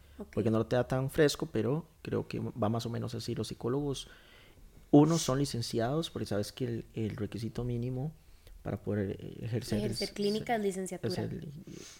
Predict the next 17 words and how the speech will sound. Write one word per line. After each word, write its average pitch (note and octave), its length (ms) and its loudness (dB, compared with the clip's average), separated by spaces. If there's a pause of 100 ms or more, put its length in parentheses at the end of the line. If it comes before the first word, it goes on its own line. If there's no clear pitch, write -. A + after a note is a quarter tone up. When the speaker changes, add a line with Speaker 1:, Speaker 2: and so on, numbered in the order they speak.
(240)
Speaker 2:
y, A#2+ 80 -2
y A2 60 0
en G2+ 80 0
general, G#2+ 400 0
¿no? C#3+ 140 -4 (460)
Es A#2+ 140 -4
ser A#2 260 2
licenciado A#2 800 0 (760)
o A#2 80 4
licenciada. G#2 520 0
Entonces, A2+ 520 -6 (400)
los A#2 140 -2
psicólogos B2 560 -2
uno C3+ 240 0
son, C3+ 400 -2 (320)
eh, A#2 320 0
ello, E3 320 2